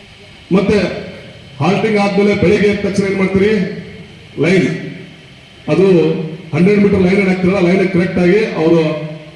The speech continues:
ಆ, ಸಂಬಂಧಪಟ್ಟ ಪಿ ಆರ್ ಒ ಕಟ್ಕೊಂಡು, ಈ ಪೊಲೀಸ್ ಅಧಿಕಾರಿ, ಪೊಲೀಸ್ ಸಿಬ್ಬಂದಿಯವರು ಪಕ್ಕ ಹಂಡ್ರೆಡ್ ಮೀಟರ್ ಲೈನ್ ಹಾಕೊಳ್ಳಿ. ಇನ್ಶೂರ್ ಮಾಡಿ, ಏನಾದ್ರೂ ಒಳಗಡೆ ಅಂಗಡಿ ಮುಂಗಟ್ಟುಗಳು ಚಾಲು ಇದ್ರೆ ಬಂದ್ ಮಾಡಿಸ್ಬೇಕು, ಪಕ್ಕ ಬಂದ್ ಆಗ್ಬೇಕು. ಒನ್ ಫಾರ್ಟಿ ಫೋರ್ ಸೆಕ್ಷನ್ ಜಾರಿ ಇರುತ್ತೆ, ಅದು ಅವರಿಗೆ ತಿಳಿಸಿ ಹೇಳಿ ಬಂದ್ ಮಾಡಿಸೋ ಕೆಲಸ ಮಾಡ್ಬೇಕು.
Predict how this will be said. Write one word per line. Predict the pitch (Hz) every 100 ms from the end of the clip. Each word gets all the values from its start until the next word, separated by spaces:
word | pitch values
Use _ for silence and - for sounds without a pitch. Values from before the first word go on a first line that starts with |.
| - 139
ಆ, | 135 131
ಸಂಬಂಧಪಟ್ಟ | 170 185 185 185
ಪಿ | 180 180 175
ಆರ್ | 190
ಒ | 196 185
ಕಟ್ಕೊಂಡು, | 170 170 170 233 - - - -
ಈ |
ಪೊಲೀಸ್ | 139 160 196 185
ಅಧಿಕಾರಿ, | 175 175 175 160
ಪೊಲೀಸ್ | 160 170 202 -
ಸಿಬ್ಬಂದಿಯವರು | 180 175 170 180 226 - - - -
ಪಕ್ಕ | 190 -
ಹಂಡ್ರೆಡ್ | 196 185 196
ಮೀಟರ್ | 185 180
ಲೈನ್ | 175 180
ಹಾಕೊಳ್ಳಿ. | 165 165 190 180
ಇನ್ಶೂರ್ | 180 208 202
ಮಾಡಿ, | 190 202 240 - - -
ಏನಾದ್ರೂ | 170 196 202
ಒಳಗಡೆ | 190 196 202
ಅಂಗಡಿ | 185 185 202
ಮುಂಗಟ್ಟುಗಳು | 190 185 185 190
ಚಾಲು | 180 - 320
ಇದ್ರೆ | 190 196
ಬಂದ್ | 180 190
ಮಾಡಿಸ್ಬೇಕು, | 190 165 160 - - - -
ಪಕ್ಕ | - 185
ಬಂದ್ | 214 208 202
ಆಗ್ಬೇಕು. | 202 180 - - - - 151
ಒನ್ | 196 175
ಫಾರ್ಟಿ | 185 190
ಫೋರ್ | 175 185 170 180 160
ಸೆಕ್ಷನ್ | 170 202 156
ಜಾರಿ | 170 196
ಇರುತ್ತೆ, | 180 180 180 - - - - - - -
ಅದು | 170 196
ಅವರಿಗೆ | 180 196 190
ತಿಳಿಸಿ | 185 196 165
ಹೇಳಿ | 196 175
ಬಂದ್ | 180 185
ಮಾಡಿಸೋ | 175 175
ಕೆಲಸ | 170 170
ಮಾಡ್ಬೇಕು. | 175 175 170 - -